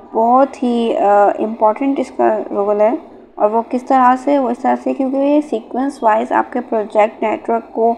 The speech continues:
उनकी activities को जो है, अ, एक resulting form में, अ, लेकर आता है, ठीक है। जैसे कि आप कोई भी project करते हैं तो उसको critical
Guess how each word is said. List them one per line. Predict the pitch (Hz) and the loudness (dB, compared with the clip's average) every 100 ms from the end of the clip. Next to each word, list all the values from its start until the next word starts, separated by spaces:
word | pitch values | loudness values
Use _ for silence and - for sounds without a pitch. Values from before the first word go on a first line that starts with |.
| - - - | -6 -20 -6
उनकी | 247 240 247 - - | 0 0 0 -4 0
activities | 214 - 285 285 285 285 262 | -2 -2 -2 2 2 2 0
को | - 220 214 214 | -2 2 4 2
जो | 214 233 | 0 -2
है, | 226 214 208 202 | 0 2 4 2
अ, | 202 - - 208 196 196 196 - - - - - _ _ - | -2 -10 0 4 4 4 0 -4 -18 -20 -20 -20 _ _ -6
एक | 208 208 - 214 214 208 202 - - - - | -4 -4 -4 -2 0 0 -4 -12 -20 -20 -6
resulting | 214 220 220 220 262 262 | -4 0 0 2 -2 0
form | 226 208 | 0 -2
में, | 208 214 - - - - | -2 -2 -2 -4 -14 -4
अ, | 208 202 | 2 2
लेकर | 196 190 220 | 2 0 0
आता | 196 180 196 | 0 0 -2
है, | 202 277 - - - | -4 -4 -10 -12 -10
ठीक | - | -6
है। | 226 277 - - - - - - - - | -4 -6 -8 -20 -20 -20 -20 -20 -18 -4
जैसे | 220 220 247 240 | -2 -2 -4 -6
कि | - 240 | -2 0
आप | - 220 220 | 0 0 -2
कोई | - 233 | -4 -4
भी | 226 | -4
project | 247 220 214 220 - | -2 -2 0 -4 -2
करते | 226 220 - | 0 0 0
हैं | 226 240 | -2 2
तो | 269 | 0
उसको | 262 294 | 0 0
critical | 285 269 269 277 294 | 0 0 0 2 2